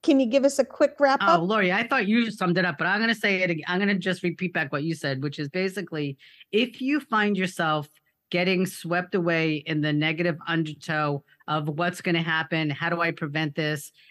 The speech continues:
Speaker 2: and you're in your loved one's business and you're repeating it and you're going over it and you're perseverating about it,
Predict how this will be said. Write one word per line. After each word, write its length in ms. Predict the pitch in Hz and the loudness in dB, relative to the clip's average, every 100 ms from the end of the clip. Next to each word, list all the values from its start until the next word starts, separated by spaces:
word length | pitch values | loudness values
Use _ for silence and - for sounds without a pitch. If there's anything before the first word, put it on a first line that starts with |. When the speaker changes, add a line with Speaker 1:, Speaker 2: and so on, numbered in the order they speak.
| - | -4
Speaker 2:
and 120 | 165 | 2
you're 180 | 170 165 | 2 2
in 260 | 180 196 | 2 2
your 480 | 202 185 170 165 156 | 4 4 2 2 0
loved 320 | 165 170 170 156 | -2 -2 0 -2
one's 580 | 160 151 151 147 - - _ _ - | -2 0 0 -2 -12 -20 _ _ -2
business 540 | 185 180 175 160 - | 0 2 2 0 -2
and 160 | 151 156 | -2 0
you're 220 | 151 147 | 0 0
repeating 640 | 151 147 - 214 196 170 | -2 -4 -4 0 2 2
it 120 | 147 | 2
and 140 | 139 139 | 0 -2
you're 80 | 143 | -2
going 400 | 165 170 170 180 | 0 0 2 2
over 320 | 190 156 151 | 0 -2 -2
it 100 | 135 | -2
and 160 | 135 | -2
you're 120 | 139 135 | -4 -6
perseverating 720 | 156 147 190 170 156 147 139 | -8 -4 -4 -2 -4 -6 -8
about 320 | 131 139 135 | -6 -6 -6
it, 160 | 131 | -10